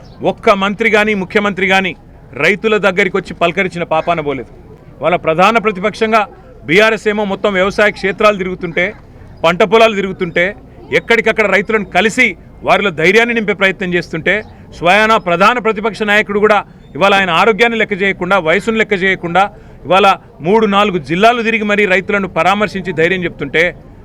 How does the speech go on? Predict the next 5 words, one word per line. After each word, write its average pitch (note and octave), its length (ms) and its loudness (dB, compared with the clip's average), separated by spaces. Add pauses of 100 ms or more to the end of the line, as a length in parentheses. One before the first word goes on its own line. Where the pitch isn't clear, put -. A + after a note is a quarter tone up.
(160)
ముఖ్యమంత్రి F#3+ 460 -4
గారు G#3 120 2
ఎక్కడున్నారండి? G#3 600 -2 (680)
మంత్రివర్గం G#3 560 2
ఎక్కడున్నది? G#3+ 460 0